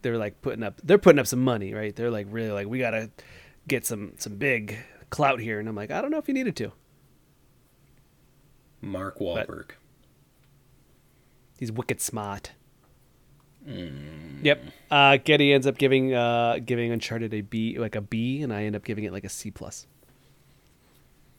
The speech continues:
Speaker 1: But, um, we'll see. We may have to come back next week, as I might, uh, rent Resident Evil: Welcome to Raccoon City on Redbox.
Speaker 2: <laughs>
Speaker 1: It was in theaters for, like, a week.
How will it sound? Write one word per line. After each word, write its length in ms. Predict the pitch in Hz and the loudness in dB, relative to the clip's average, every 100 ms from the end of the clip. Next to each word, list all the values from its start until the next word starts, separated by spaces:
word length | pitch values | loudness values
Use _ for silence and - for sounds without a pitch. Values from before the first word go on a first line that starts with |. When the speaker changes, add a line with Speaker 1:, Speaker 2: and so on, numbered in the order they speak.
| _ _ _ _ - _ _ _ | _ _ _ _ -20 _ _ _
Speaker 1:
But, 260 | 110 104 131 | -10 -8 -6
um, 340 | 110 107 120 | -4 -4 -4
we'll 140 | 123 | -6
see. 180 | - 156 | -6 -6
We 100 | 127 | -2
may 120 | 110 | -2
have 100 | 117 113 | -2 -4
to 60 | |
come 160 | - 113 | -6 -4
back 180 | 110 110 | -2 -4
next 280 | 113 - 110 | -6 -6 -8
week, 160 | 98 | -6
as 160 | 104 98 | -6 -6
I 80 | 104 | -8
might, 300 | 101 104 98 | -6 -6 -6
uh, 260 | 104 101 92 | -6 -4 -6
rent 380 | 107 107 104 - _ - - - - - - - 113 123 | -4 -4 -4 -8 _ -20 -20 -20 -20 -20 -20 -20 -14 0
Resident 480 | 143 156 180 180 151 | 2 4 4 4 2
Evil: 460 | 156 180 123 117 | -2 2 2 2
Welcome 380 | 123 131 - 151 | 2 0 2 -2
to 140 | - 139 | -2 0
Raccoon 440 | 135 135 - 131 | 2 2 0 0
City 380 | 117 151 151 107 | -2 -2 -2 -2
on 140 | - 107 | -2 -2
Redbox. 580 | 117 139 - - - - _ | -2 -4 -8 -16 -18 -20 _
Speaker 2:
<laughs> 120 | 156 143 - - - - - - - - | -6 -6 -6 -8 -8 -20 -20 -20 -20 -16
Speaker 1:
It 40 | |
was 100 | 110 113 | -8 -6
in 60 | |
theaters 340 | 107 131 143 139 | 0 2 2 2
for, 120 | 143 | 2
like, 120 | 131 | 2
a 40 | |
week. 340 | 135 95 - | 0 -2 -8